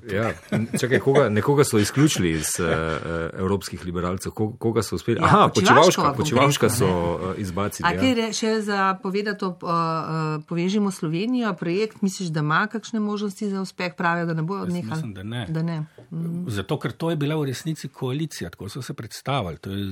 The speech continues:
Speaker 3: združenje nekih strank.
Speaker 1: Celo raznorodna, ne, imeli so različna, e,
Speaker 2: Različna mnenja o cepljenju,
Speaker 1: mnenja.
Speaker 2: različna mnenja o
Speaker 3: Ja, in, e,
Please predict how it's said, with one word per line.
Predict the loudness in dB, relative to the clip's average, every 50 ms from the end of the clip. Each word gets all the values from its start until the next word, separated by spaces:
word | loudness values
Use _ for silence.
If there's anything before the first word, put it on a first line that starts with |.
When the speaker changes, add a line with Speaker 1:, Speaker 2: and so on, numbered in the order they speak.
| -8
Speaker 3:
združenje | -8 -8 -4 0 2 2 2 4 2 2 2 2
nekih | 0 -2 -4 -6 -8 -8
strank. | -8 -8 -2 0 2 2 2 2 0 -4 -12 _ _ _ _ _ _
Speaker 1:
Celo | -12 -6 -4 -2 0
raznorodna, | 0 0 0 -2 -2 -2 0 0 0 0 -2 -4
ne, | -6 -6
imeli | -4 -4 -4 -4
so | -2 0 2 2 2
različna, | 2 0 0 0 0 0 0 0 -2 0 0 0 -2 -2 -4 -6 -6 -8
e, | -10 -8 -8 -6 -4 -4 -6 -6 -6
Speaker 2:
Različna | -6 -6 -6 -4 -4 -2 -2
mnenja | -2 0 -2 -2
o | -4
cepljenju, | -2 0 0 2 2 2 2 0
Speaker 1:
mnenja. | 0 0 0
Speaker 2:
različna | -2 -2 -2 -4 -6 -6 -6 -4 -4
mnenja | -4 -4 -4 -4 -4 -4 -4 -6
o | -6 -6 -6 -8 -8 -8 -8 -8 -8
Speaker 3:
Ja, | -6 -2 -2 0 -2 -2 -4 -6
in, | -6 -4 -4 -4 -6 -8 -10 -6
e, | -4 -2 -2 -2